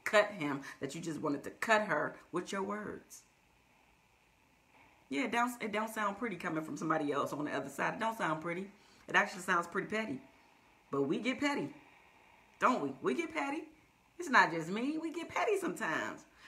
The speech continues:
because we, <laughs> we actually lose control because we want the other person to see where we're coming from. We want the other person just to agree.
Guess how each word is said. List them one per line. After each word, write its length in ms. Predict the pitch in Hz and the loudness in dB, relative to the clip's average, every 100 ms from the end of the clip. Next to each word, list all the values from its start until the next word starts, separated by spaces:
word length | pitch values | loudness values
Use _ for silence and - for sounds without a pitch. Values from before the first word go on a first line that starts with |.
| - | -8
because 500 | 208 208 214 202 202 - - - | -6 0 4 4 2 -6 -18 -10
we, 320 | 180 233 233 247 - - - | -4 -2 -2 -6 -14 -20 -4
<laughs> 280 | 175 - - | -4 -4 -4
we 260 | 165 208 | 0 2
actually 360 | 190 165 165 151 | 4 2 2 0
lose 520 | 147 208 277 240 165 | 2 2 2 2 0
control 680 | - 147 175 156 135 104 - - - | -4 -4 0 2 2 -2 -10 -12 -8
because 260 | 147 165 | 0 0
we 80 | 156 | 0
want 180 | 170 165 | 0 0
the 100 | 160 | 0
other 140 | 147 | 0
person 340 | 147 160 156 143 | 0 0 2 0
to 60 | 139 | -2
see 360 | - 190 156 - - | -4 -4 -6 -8 0
where 160 | 165 | 2
we're 100 | 151 | 2
coming 320 | - 185 175 143 | 0 -2 -2 -4
from. 260 | 113 - | -6 -6
We 100 | 151 | -2
want 180 | 160 160 | 0 0
the 100 | - | -2
other 140 | 151 | -4
person 340 | - 156 156 151 | -2 -2 -2 -6
just 180 | 160 - | -10 -8
to 160 | 170 | -6
agree. 360 | 151 156 185 175 | -4 -4 -8 -10